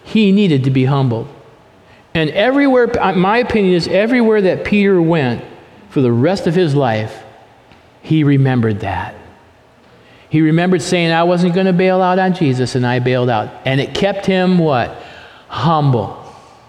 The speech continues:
and dependent on Jesus through Pentecost, through all the healings, through all the church plants, through all of the people that got saved. But you know what, brothers and sisters in Christ?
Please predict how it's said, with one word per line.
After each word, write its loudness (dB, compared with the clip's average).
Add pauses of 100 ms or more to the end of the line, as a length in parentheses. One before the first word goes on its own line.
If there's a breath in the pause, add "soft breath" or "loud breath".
(300 loud breath)
and 0
dependent 0
on 0
Jesus -2 (180 loud breath)
through 0
Pentecost, -2 (260 loud breath)
through 0
all 2
the 0
healings, 0 (360 loud breath)
through 2
all 2
the 0
church -2
plants, -6
through 2
all 4
of 0
the -4
people 2
that 2
got -2
saved. -2 (960 loud breath)
But 0
you 2
know 2
what, -2
brothers 0
and 2
sisters -2
in 0
Christ? -2